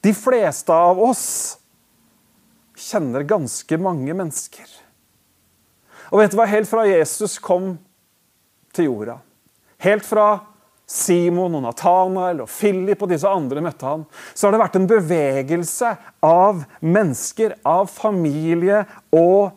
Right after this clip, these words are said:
venner. Andreas, som vi akkurat hørte om, vi hører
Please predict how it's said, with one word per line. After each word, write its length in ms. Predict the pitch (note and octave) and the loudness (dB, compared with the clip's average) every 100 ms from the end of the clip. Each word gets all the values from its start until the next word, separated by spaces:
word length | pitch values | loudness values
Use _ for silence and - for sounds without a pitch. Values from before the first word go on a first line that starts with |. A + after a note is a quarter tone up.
| - | -8
venner. 480 | C3 G3 D#3 F#3+ G#3 - _ _ _ _ _ _ _ _ _ _ _ - | -4 -2 -2 -6 -10 -20 _ _ _ _ _ _ _ _ _ _ _ -6
Andreas, 640 | F3 E3 E3+ C#3+ B2+ D#3 D#3+ | -4 -4 -4 -4 -2 -4 -6
som 140 | E3+ E3 | -6 -4
vi 60 | E3 | -4
akkurat 320 | - C#3+ C#3 | -4 -6 -4
hørte 320 | D#3+ C3+ C3 | -6 -6 -8
om, 60 | B2+ _ _ | -10 _ _
vi 140 | F#3 F#3+ | -8 -8
hører 480 | - B3 D#3 C#3 | -4 -4 -4 -6